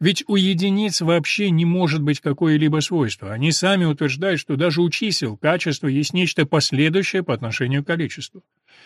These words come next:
Кроме того, различие в качестве не может у единиц возникнуть ни от единого, ни от неопределённой двоицы. Первая не имеет качества,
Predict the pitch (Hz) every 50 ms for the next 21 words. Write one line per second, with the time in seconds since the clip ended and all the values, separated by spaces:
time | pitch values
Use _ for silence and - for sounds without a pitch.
0 | - - _ _ - 151 180 180 180 180 214 202 190 190 160 156 143 131 160 165
1 | - - 160 139 - - 131 123 - - 143 - 180 170 160 156 147 143 143 131
2 | 175 156 - 165 139 135 127 123 120 120 117 147 185 - - - - - - _
3 | _ - 135 156 156 113 147 156 151 - - 175 156 - - 151 156 160 170 151
4 | 131 - - 113 107 101 101 107 117 131 151 180 196 202 - - _ _ - 165
5 | 175 202 190 165 - 156 147 143 135 - 135 120 120 127 131 139 147 156 175 190
6 | 208 214 214 160 113 104 - - - - _ _ - 247 233 196 160 147 135 135
7 | 143 139 139 139 135 135 - - 190 208 208 - 214 180 - - 190 185 165